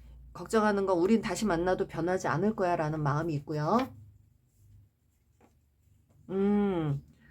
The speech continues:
"어딜 가도 누굴 만나도 나만한 사람 못 만날걸?" 자신만만한 게 있네요.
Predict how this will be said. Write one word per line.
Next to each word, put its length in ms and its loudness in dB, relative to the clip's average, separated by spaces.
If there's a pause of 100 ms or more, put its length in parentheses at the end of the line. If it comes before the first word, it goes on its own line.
(200)
"어딜 260 2
가도 360 4
누굴 240 -2
만나도 380 0
나만한 380 0
사람 260 -4
못 80 2
만날걸?" 640 -2
자신만만한 720 0
게 100 -2
있네요. 600 0